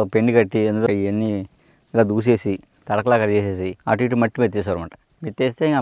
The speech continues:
మట్టి గోడ చెదపట్టేది కాదు, చెదపడతామట. ఆ గోడ ఇంకెప్పటికీ అలా స్ట్రాంగ్గా ఉండిపోతుంది. ఎండిపోయిన లోపల పుల్ల గట్టిగా ఉండిపోయి వందేళ్ళ తర్వాత తవ్వినా సరే ఆ పుల్ల అలా ఉండేది, గట్టిగా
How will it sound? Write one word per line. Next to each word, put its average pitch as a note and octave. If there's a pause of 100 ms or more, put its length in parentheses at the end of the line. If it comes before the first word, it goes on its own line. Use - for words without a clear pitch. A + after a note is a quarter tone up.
మట్టి A#2
గోడ C3 (160)
చెదపట్టేది A#2
కాదు, F2+ (360)
చెదపడతామట. B2 (320)
ఆ - (240)
గోడ B2
ఇంకెప్పటికీ C3+
అలా C3+
స్ట్రాంగ్గా B2+
ఉండిపోతుంది. G#2+
ఎండిపోయిన C3
లోపల B2
పుల్ల B2
గట్టిగా A#2
ఉండిపోయి A2 (260)
వందేళ్ళ C3+
తర్వాత D3
తవ్వినా C#3
సరే C3 (200)
ఆ A#2
పుల్ల B2+
అలా A#2
ఉండేది, F#2+ (100)
గట్టిగా C3+